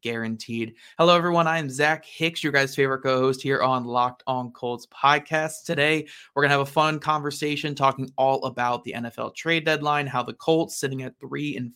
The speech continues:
five through eight weeks, decided to sit out on trade deadline day, didn't make any de-, any deals in the day whatsoever. Uh, we're gonna talk about that decision and why I think that was ultimately the right one for this franchise.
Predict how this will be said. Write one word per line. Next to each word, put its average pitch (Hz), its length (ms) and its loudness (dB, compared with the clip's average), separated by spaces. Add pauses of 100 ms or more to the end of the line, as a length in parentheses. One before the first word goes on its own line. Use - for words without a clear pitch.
five 139 420 -2 (320)
through 123 240 -6
eight 127 240 0
weeks, 135 440 -2 (260)
decided 160 380 0
to 202 40 -4
sit 208 220 0
out 196 220 2
on 185 120 -2
trade 185 180 -4
deadline 180 300 0
day, 175 160 0
didn't 151 240 -4
make 156 220 -4
any 139 180 -4
de-, 151 400 -4
any 156 180 0
deals 151 520 -2 (260)
in 151 100 -4
the 143 80 0
day 143 220 4
whatsoever. 127 880 0 (180)
Uh, 123 160 0
we're 127 100 2
gonna 120 120 -2
talk 147 220 0
about 135 200 0
that 135 160 -2
decision 127 400 -4
and 120 140 -4
why 120 160 -2
I 123 180 -2
think 123 240 -10
that 120 140 -6
was 120 100 -8
ultimately 120 480 -8
the 110 120 -12
right 113 280 -6
one 117 240 -8
for 120 220 -8
this 113 160 -18
franchise. 151 680 -2